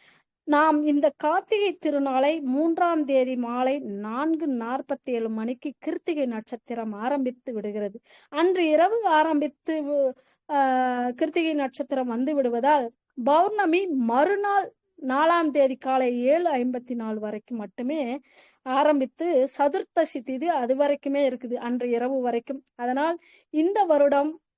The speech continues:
நாம் கார்த்திகை தீபம் பௌர்ணமியில் நாம வராம மூன்றாம் தேதியே நாம இந்த வருடம் தீபத்தை ஏற்ற வேண்டிய கட்டாயத்தில் உள்ளோம்.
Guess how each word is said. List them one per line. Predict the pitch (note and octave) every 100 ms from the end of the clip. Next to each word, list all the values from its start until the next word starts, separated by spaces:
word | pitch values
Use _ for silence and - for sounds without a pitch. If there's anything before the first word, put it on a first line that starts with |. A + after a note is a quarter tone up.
| _ _ _ _ _
நாம் | G#3+ A3+ B3 B3+
கார்த்திகை | - B3 C#4+ - D4 C#4
தீபம் | B3+ A#3+ C4 C#4
பௌர்ணமியில் | A3 B3+ C#4+ D4+ C#4 B3+ A#3+ A3+ _ _ _ _ _ _ _ _ _ _ _ _ C#4+
நாம | C4 B3+ A#3+ A3 G#3+ _ _ _ _ _ _ -
வராம | B3 C4 B3+ A#3+ C#4+ F#4 _ _ _ _
மூன்றாம் | D#4 F4+ G4+ G#4 F#4 D4+
தேதியே | D4 C4 C4 C4+ C4+ G4 E4
நாம | A#3 A3+ A#3 D#4 - _ _
இந்த | B3 B3 A#3+ A3+
வருடம் | A#3 B3+ B3+ E4 F#4+ A#3+
தீபத்தை | B3+ B3 A#3 C4+ C#4+
ஏற்ற | A#3 A3+ - B3+
வேண்டிய | G#3+ A3 A3 A3+ B3 E4 - _ _ -
கட்டாயத்தில் | A#3+ - B3 A#3 A3+ A#3 A#3
உள்ளோம். | G#3+ G#3 G#3